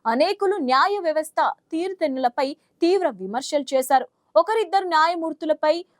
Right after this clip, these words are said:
అభిశంసన వరకు వెళ్ళింది. కానీ విధాన సంబంధమైన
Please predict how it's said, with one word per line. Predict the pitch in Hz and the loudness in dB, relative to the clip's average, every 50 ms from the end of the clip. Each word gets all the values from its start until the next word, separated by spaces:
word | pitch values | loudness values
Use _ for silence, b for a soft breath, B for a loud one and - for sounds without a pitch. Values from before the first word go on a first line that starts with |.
| _ - 247 | _ 0 0
అభిశంసన | 247 311 349 - 370 349 370 370 - 381 349 349 339 277 - - - 247 | 0 0 -4 -6 -8 -8 -8 -4 0 0 0 0 0 -2 -4 -4 -4 -2
వరకు | 262 254 247 - 277 240 | -2 -2 -2 -4 -4 -2
వెళ్ళింది. | 240 240 247 247 240 240 233 - _ _ _ _ - | -2 -2 -2 -2 -4 -6 -8 -10 _ _ _ _ 2
కానీ | 277 269 277 320 311 294 320 - _ _ _ - 233 | 2 2 2 -2 -4 -8 -8 -10 _ _ _ -10 -4
విధాన | 214 233 285 311 349 392 403 392 381 | 0 2 2 4 2 0 -2 -2 -4
సంబంధమైన | 339 330 339 339 330 330 339 320 320 311 311 311 | -4 -4 -6 -6 -4 -2 -2 -2 -2 -4 -2 0